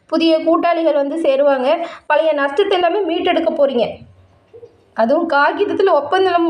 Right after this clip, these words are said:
போடுறவங்களா இருந்துச்சுன்னா, உங்க பணிவர்த்தனையிலையும் காகிதத்துல கையெழுத்தும் போடும்போது மட்டும் கவனமா இருக்கணும். யாரையுமே கண்மூடித்தனமா நம்பாம இருக்கிறது நல்லது. இந்த வருஷம் பணவரவு நல்லா இருக்கும். அதனால தான் அரசாங்கம் தொடர்பான விஷயத்திலுமே லாபத்தை பெறுவீங்க.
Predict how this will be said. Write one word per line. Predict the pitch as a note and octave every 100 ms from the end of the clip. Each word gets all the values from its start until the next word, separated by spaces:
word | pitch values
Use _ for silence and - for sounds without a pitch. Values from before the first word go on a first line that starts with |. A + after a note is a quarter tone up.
| D#4
போடுறவங்களா | D4+ D4+ D#4 D#4 D#4+
இருந்துச்சுன்னா, | E4 D#4+ C#4+ G#4
உங்க | D4 C#4 C4+
பணிவர்த்தனையிலையும் | C4+ D4+ G#4 F#4+ - E4+ D#4 D4+ D#4+ B4 - - - -
காகிதத்துல | C4 E4 F#4+ F#4 F4+
கையெழுத்தும் | D#4+ E4+ C#4 E4
போடும்போது | D#4 D#4 D4 D4
மட்டும் | D4 C#4+ A4+
கவனமா | C4+ C4 D#4 E4+ E4+
இருக்கணும். | D#4 B3+ G#3+ - _ _ _ _ -
யாரையுமே | G#3+ B3+ C#4+ E4+
கண்மூடித்தனமா | E4 C4+ D#4 E4+ E4+ E4 E4 F#4 C#4
நம்பாம | B3+ E4 F4 E4
இருக்கிறது | D4+ E4+ F#4
நல்லது. | F4 C4+ B3+ G#3 - - _ - -
இந்த | - A3
வருஷம் | A#3 A#3+ F#4+ G4 G4 D#4
பணவரவு | B3+ E4 E4+ E4 F#4
நல்லா | C#4 C#4
இருக்கும். | D#4+ - -
அதனால | A3+ B3 B3+
தான் | A#3+ A#3 - _ _ _ -
அரசாங்கம் | A3+ C#4+ E4 E4+ F4+ F4
தொடர்பான | D#4+ D4 D#4
விஷயத்திலுமே | D4+ D4+ E4+ E4+ E4+ G#4
லாபத்தை | D#4 C#4+ D4+ E4+
பெறுவீங்க. | D#4 C#4+ C4+ A#3+